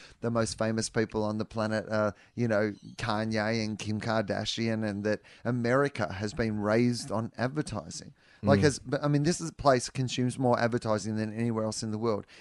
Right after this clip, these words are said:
Speaker 1: And advertising is, by its very nature, aspirational. You know, this idea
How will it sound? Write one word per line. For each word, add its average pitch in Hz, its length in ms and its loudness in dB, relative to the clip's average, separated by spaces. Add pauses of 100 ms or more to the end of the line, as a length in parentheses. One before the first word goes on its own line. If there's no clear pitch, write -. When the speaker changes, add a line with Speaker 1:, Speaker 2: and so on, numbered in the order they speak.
Speaker 1:
And 131 160 -6
advertising 143 720 0
is, 120 160 -4
by 117 160 -2
its 104 140 -6
very 110 180 -4
nature, 104 540 -6 (240)
aspirational. 113 920 -2 (220)
You 139 80 4
know, 135 100 8
this 120 180 0
idea 123 540 4